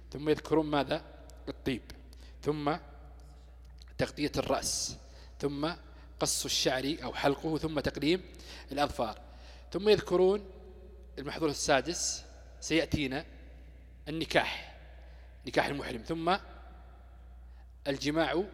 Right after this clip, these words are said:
ثم المباشرة، ثم الصيد. الخطبة داخلة في النكاح. جيد. قال في الأول: "فإذا وقع في أحد هذه الخمسة، فإن فعل أحدها جاهلا أو ناسيا فلا فدية عليه"، اللي هي الخمسة الأولى.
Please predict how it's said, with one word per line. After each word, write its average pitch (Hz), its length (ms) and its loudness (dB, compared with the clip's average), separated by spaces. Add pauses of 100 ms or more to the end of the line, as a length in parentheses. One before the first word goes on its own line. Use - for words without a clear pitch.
(500)
ثم 175 340 2 (640)
المباشرة، 151 680 6
ثم 180 440 -2 (1040)
الصيد. 117 380 0 (200)
الخطبة - 240 -2
داخلة 147 260 0
في - 60 -10
النكاح. - 340 -12 (400)
جيد. 147 280 4 (440)
قال 175 200 12
في 185 100 2
الأول: 202 480 6
"فإذا 165 600 6
وقع 185 380 2
في 180 220 2
أحد 170 220 4
هذه 156 240 4
الخمسة، 143 380 0
فإن 139 220 -2
فعل 156 300 2
أحدها 147 640 2 (600)
جاهلا 151 580 6
أو 147 120 0
ناسيا 165 320 2
فلا 135 220 2
فدية 143 340 4
عليه"، 117 240 2
اللي 117 120 -2
هي 135 40 0
الخمسة 135 280 2
الأولى. 123 240 -2